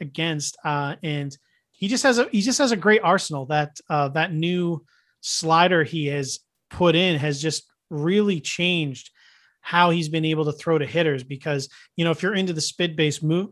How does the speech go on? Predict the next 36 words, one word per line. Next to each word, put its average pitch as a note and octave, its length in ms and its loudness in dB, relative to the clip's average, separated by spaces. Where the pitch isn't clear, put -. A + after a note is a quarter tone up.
spin-based D#3+ 520 0
movement, D#3+ 280 2
if C#3 120 -4
you D#3 80 2
ever D3+ 120 2
looked D3+ 160 2
at C#3+ 80 -2
Baseball D3 300 -2
Savant, D3 400 -2
they D3 60 0
basically D3+ 400 0
give C#3+ 200 0
you C#3+ 120 0
a C#3 40 -2
couple D#3 280 0
of C#3+ 60 2
different C#3 280 -4
measurements. C#3 480 -2
If - 80 4
anyone F#3+ 260 6
talks E3 300 4
about, D3+ 240 4
like, C#3 180 0
you D3+ 80 -2
know, C#3 80 -2
spin D#3+ 420 2
mirroring D3+ 640 4
and C#3+ 400 -2
tunneling D#3+ 720 6
and, C#3+ 200 -2
uh, D#3+ 160 0
and D#3 180 0
in C#3 160 -2
deception, D#3 680 0
it's, F3 380 -4
it's, D3+ 240 -4